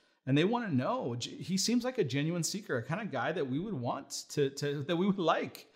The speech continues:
Um, and Jesus says to him, "If you want to see it, if you want to enter into it, you,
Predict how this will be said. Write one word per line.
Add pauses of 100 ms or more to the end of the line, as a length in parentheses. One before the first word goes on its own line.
(420)
Um, (200)
and
Jesus
says
to
him,
"If
you
want
to
see
it, (120)
if
you
want
to
enter
into
it,
you,